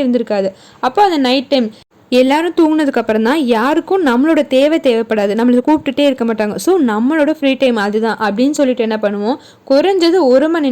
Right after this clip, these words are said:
நேரமாவது செல்லுல ரீல்ஸ் பார்த்துட்டு இருக்கோம். ஓகே, அது ஒரு சந்தோஷத்தை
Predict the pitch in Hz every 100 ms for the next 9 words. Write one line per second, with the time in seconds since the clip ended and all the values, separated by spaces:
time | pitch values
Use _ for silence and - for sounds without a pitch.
0 | 240 269 254 214 262 311 240 233 233 220
1 | 220 214 - 196 190 190 190 202 - _
2 | _ - 302 330 320 208 220 262 277 269
3 | 254 262 320 339